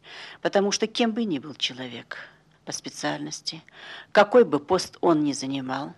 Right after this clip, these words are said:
нам очень важно знать, какой это человек. Мой отец, старый железнодорожник, учил меня: "Ты не смотри, кто перед тобой, кто человек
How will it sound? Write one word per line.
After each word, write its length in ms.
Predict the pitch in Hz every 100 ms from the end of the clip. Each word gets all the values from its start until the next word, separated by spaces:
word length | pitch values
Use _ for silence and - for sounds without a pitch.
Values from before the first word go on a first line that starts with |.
| _ _ _ - -
нам 260 | 160 190 -
очень 320 | 208 214 202
важно 600 | 185 147 131 135 131 143 _
знать, 500 | - - 151 135 - - - _
какой 580 | - 240 240 190 143 -
это 260 | - - -
человек. 680 | - 135 117 - - - - - -
Мой 220 | 214 214
отец, 580 | 208 214 208 262 254 -
старый 400 | - - 185 170
железнодорожник, 840 | 165 170 156 165 170 214 170 139 - - _
учил 400 | - 190 - 147
меня: 520 | 135 139 131 131 139 - _ - - - - _ -
"Ты 220 | 254 240
не 140 | 254
смотри, 400 | 247 262 262 240
кто 320 | 233 - 247 160
перед 380 | - 139 -
тобой, 540 | - 139 131 135 151 -
кто 240 | - - 285
человек 400 | - 156 143